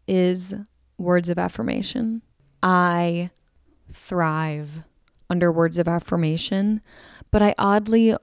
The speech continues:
only thrive to those words on my own terms. How can I explain this? Unsolicited words of affirmation make me feel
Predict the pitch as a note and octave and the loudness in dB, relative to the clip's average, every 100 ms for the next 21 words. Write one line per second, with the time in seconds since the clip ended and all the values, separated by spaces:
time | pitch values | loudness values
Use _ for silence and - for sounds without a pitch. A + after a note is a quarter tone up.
0 | - G#3 G3+ F#3 F#3 - - - F3+ E3+ | 0 2 4 2 -2 -6 -8 0 4 4
1 | E3+ F3 F#3 F#3+ G#3 A3 - _ _ - | 4 4 4 2 -4 -8 -12 _ _ 0
2 | G#3+ A3 G#3 G#3 A#3 A#3+ A#3+ A3+ G#3+ - | 6 6 6 2 4 6 6 6 2 0
3 | - - _ _ - G3 F#3+ F#3 F3+ F3+ | -2 -8 _ _ 0 2 4 4 4 2
4 | E3 E3+ D#3+ E2+ F#3 - - _ _ _ | 2 0 -2 -2 -6 -6 -8 _ _ _
5 | _ _ _ _ _ - A#3+ A#3+ C4 G#3+ | _ _ _ _ _ -8 -6 -2 0 0
6 | - - F3 E3 D#3+ F#3 F#3 - - _ | -2 -4 -2 -2 -2 -4 -6 -6 -10 _
7 | _ _ _ _ _ _ - A3+ B3 D4+ | _ _ _ _ _ _ 2 4 4 4
8 | A3 F#3 - G#3 G3 F3 F3+ F#3 F3 E3+ | 4 2 2 0 0 2 2 2 2 2
9 | - F#3 E3+ D#3+ - F#3+ F#3 F#3+ G3 - | 0 0 2 0 0 2 2 2 0 -2
10 | _ _ _ G3 F3 E3+ F#3 F3 - F3 | _ _ _ 0 0 0 -4 -4 -4 0
11 | E3 E3 E3 | 2 2 0